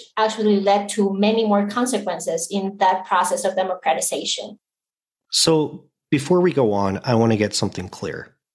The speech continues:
Speaker 2: And this was a point that I drew from your book that I thought was absolutely astounding. My gut would have said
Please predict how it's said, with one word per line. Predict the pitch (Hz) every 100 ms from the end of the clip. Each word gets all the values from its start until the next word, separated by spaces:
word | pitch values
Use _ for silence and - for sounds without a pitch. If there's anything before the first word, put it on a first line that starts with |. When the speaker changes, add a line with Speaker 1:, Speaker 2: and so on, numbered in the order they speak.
| _ _ -
Speaker 2:
And | 120 110 104 98 - _ -
this | 127 117 143 -
was | 147
a | 127
point | - 123 117 110 117
that | 104 101 - -
I |
drew | 110 110
from | 101 117
your | 104
book | - 101 92 - -
that | 98
I | 110
thought | 123 104 95
was | 101
absolutely | 95 90 101 92 90 87
astounding. | - 85 87 - - - _ _ _ _ _ -
My | 123 139 135 -
gut | 147 156 117 -
would | 120 110
have | 101
said | - - 98 92 90